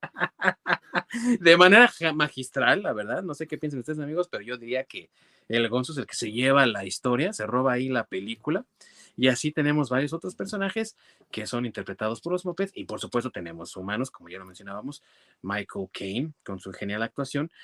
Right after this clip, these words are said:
y también otros personajes como su, su sobrino y la esposa del sobrino son humanos, y así hay varios que sí son humanos,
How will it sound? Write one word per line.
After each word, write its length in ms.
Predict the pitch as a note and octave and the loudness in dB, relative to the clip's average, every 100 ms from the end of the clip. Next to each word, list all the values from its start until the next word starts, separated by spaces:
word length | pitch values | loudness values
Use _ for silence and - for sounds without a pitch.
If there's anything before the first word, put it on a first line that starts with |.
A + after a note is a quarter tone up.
| - - | -20 -8
y 140 | A#2 A#2+ | -4 -2
también 300 | A#2 B2 A#2+ | 0 0 0
otros 420 | C3 B2 - - _ _ _ _ _ _ - | 0 -2 -2 -14 _ _ _ _ _ _ -12
personajes 460 | G#2+ A#2+ A#2 D3 - | -8 -2 -2 -2 -6
como 300 | A#2 G#2 G2+ | -6 -8 -8
su, 640 | - A2 G#2 G#2 G2+ F#2+ - - _ _ | -8 -8 -8 -8 -10 -12 -18 -20 _ _
su 680 | - - G#2+ G#2 G#2 G2+ G2+ | -14 -10 -8 -6 -6 -6 -6
sobrino 600 | - A2 B2 C3 C3+ - _ _ _ _ _ | -4 -2 0 0 0 -4 _ _ _ _ _
y 280 | - G#2 G2+ | -10 -8 -6
la 120 | F#2+ | -8
esposa 380 | G2 - G#2+ A#2+ | -8 -10 -6 -2
del 240 | A#2 A2 | -2 -4
sobrino 560 | G#2 C#3 C#3 C3+ C#3 E3 | -4 -4 -2 -2 -2 -4
son 320 | - G2 F#2 | -8 -8 -8
humanos, 560 | F2+ A#2 C3 B2+ B2 A#2+ | -4 0 2 2 0 -2
y 60 | |
así 180 | G2+ B2 | -4 -2
hay 140 | A#2+ A2+ | 0 0
varios 260 | A2 A#2+ | 0 -2
que 100 | - | -6
sí 120 | G#2+ | -16
son 180 | G#2 A2+ | -14 -14
humanos, 480 | B2 C#3 B2+ F#3+ | -10 -8 -8 -14